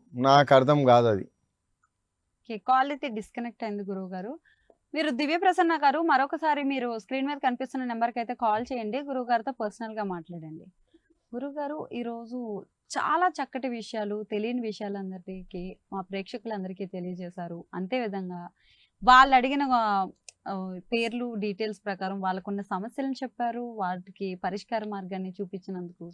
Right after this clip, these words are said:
Speaker 2: thank you so much గురువు గారు. So ప్రేక్షకులందరూ చూశారు కదా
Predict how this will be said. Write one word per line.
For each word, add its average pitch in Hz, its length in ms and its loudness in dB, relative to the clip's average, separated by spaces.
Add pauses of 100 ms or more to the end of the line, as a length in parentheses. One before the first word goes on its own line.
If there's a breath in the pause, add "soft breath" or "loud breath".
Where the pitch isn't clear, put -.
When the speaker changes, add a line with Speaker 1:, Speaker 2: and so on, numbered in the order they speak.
Speaker 2:
thank 202 200 -10
you 208 120 -6
so 196 40 -6
much 170 220 -10
గురువు 170 340 -16
గారు. - 420 -20 (600)
So 370 80 2
ప్రేక్షకులందరూ 359 720 2
చూశారు 285 380 -4
కదా 240 320 0